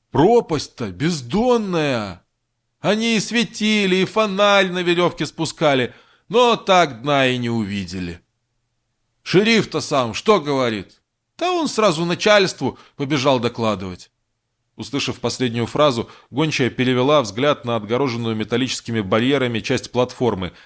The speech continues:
где располагались служебные помещения станционной администрации.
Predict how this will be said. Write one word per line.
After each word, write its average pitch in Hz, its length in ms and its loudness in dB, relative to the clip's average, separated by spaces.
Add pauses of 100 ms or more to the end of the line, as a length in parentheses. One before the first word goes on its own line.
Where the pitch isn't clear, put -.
(140)
где 104 180 0
располагались 127 800 0
служебные 120 560 -2
помещения 123 720 0 (200)
станционной 127 600 0
администрации. 101 880 -4